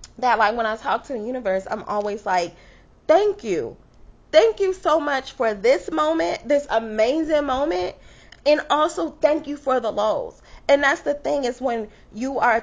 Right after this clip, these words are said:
thankful and when you have gratitude, you don't just have gratitude when things are wonderful and great. You also have to have gratitude when things are terrible, because that's the test. The tests are, are you still grateful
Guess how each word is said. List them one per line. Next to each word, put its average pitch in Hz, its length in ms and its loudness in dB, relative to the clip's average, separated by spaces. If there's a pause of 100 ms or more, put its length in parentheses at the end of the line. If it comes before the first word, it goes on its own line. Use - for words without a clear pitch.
(120)
thankful 240 760 -2
and 214 400 -2 (220)
when 214 340 -2
you 233 240 -6
have 214 340 -4
gratitude, 262 840 -6 (280)
you 294 160 6
don't 453 200 4
just 370 160 -6
have 262 280 0
gratitude 214 800 0
when 185 160 -2
things 196 340 -4
are 170 100 -2
wonderful 175 680 -2
and 143 180 -10
great. 254 400 -4 (260)
You 277 220 -6
also 359 320 2
have 320 240 -4
to 294 60 -4
have 262 280 -4
gratitude 220 680 -4 (280)
when 220 200 0
things 226 260 -2
are 185 120 -2
terrible, 277 420 0
because 233 280 -6
that's 247 240 4
the 214 140 -8
test. - 600 -6 (480)
The 311 120 4
tests 330 480 0
are, 247 360 4
are 262 180 6
you 302 160 -4
still 277 320 -2
grateful 214 800 -2